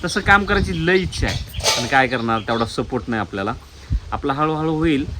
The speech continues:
पण त्यांच्या लेवलचं काम मला बी जमणार नाही बरं का. पण मी प्रयत्न करणार आहे, का तर त्यांची ऑडियन्स बघतोय मी, लय ॲक्टिव्ह आहे. दु-, दहा लाख लोकं त्यांना ॲक्टिव्ह केले त्यांनी. तसं काम करावं लागतंय. मी प्रयत्न करेन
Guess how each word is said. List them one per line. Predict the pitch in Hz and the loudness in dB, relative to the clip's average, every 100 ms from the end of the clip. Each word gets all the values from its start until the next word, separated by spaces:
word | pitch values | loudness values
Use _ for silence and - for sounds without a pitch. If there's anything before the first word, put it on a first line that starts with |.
| - | -6
पण | - | -6
त्यांच्या | - 156 147 - 214 | 0 2 2 4 6
लेवलचं | 226 220 214 202 | 8 8 8 4
काम | 208 202 202 | 4 4 4
मला | 175 170 185 | 6 8 8
बी | 185 | 4
जमणार | 185 170 143 | 4 4 2
नाही | 143 147 | 2 2
बरं | 160 | 2
का. | 160 127 160 - | 2 0 -4 -8
पण | 160 | -4
मी | 190 | -2
प्रयत्न | 190 214 208 202 | 2 4 4 2
करणार | 190 185 175 170 | 2 4 4 4
आहे, | 147 - - - | 2 0 -2 -2
का | 135 | -2
तर | 147 | 0
त्यांची | 160 151 170 | 0 0 4
ऑडियन्स | 160 156 151 151 | 4 4 4 2
बघतोय | 147 156 - 139 | 0 -2 0 2
मी, | 135 123 | 4 4
लय | 131 147 | 2 2
ॲक्टिव्ह | 131 - 117 104 | -2 -4 -2 0
आहे. | - - - - - - | -2 -4 -8 -10 -10 -8
दु-, | 117 110 | -4 0
दहा | 123 135 139 | 0 4 4
लाख | 120 127 135 | 6 6 4
लोकं | 139 120 127 | 2 -2 -2
त्यांना | 120 120 | 0 0
ॲक्टिव्ह | 117 - 127 110 | 0 0 -2 0
केले | 117 104 | -2 -2
त्यांनी. | 104 92 85 - - | -4 -6 -2 -2 -2
तसं | - 120 - 117 | -4 -4 -2 0
काम | 131 123 | 0 2
करावं | 120 101 98 | 0 0 -2
लागतंय. | - - 90 - - - - - - - - | -6 -8 -10 -10 -12 -18 -20 -20 -20 -16 -2
मी | 123 | -2
प्रयत्न | 120 135 135 | 0 -2 0
करेन | 120 131 135 | -2 0 0